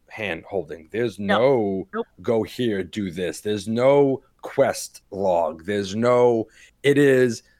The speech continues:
Speaker 1: talk to everybody in the town, uh, multiple times if needed, and see what they say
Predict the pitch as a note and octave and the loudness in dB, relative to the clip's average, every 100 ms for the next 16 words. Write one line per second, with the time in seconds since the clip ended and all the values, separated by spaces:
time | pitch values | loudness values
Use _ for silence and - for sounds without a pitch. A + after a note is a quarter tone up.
0 | _ - C3+ D#3 F3+ F3 F3 F#3 F#3+ G3 | _ -2 2 2 4 2 4 2 2 -2
1 | G3 C#3 G2+ F#2+ C#3+ D#3 _ _ _ _ | -2 -2 -4 -6 -8 -10 _ _ _ _
2 | _ _ _ B2 A#2+ A#2 A2+ A#2+ B2+ C#3 | _ _ _ -4 -2 -2 -6 -2 2 2
3 | E3 D#3+ C#3+ C3 A2 A#2 - G#2+ F#2 F2+ | 2 -2 -2 -2 -4 -6 -6 -8 -4 -2
4 | C#3+ - _ _ - A#2 G2+ - - D3+ | -2 -4 _ _ -6 -4 -4 -8 -2 2
5 | F3 F3+ F3+ F3+ - A2+ G2 A#2 | 2 2 -2 -2 -6 -6 -4 -4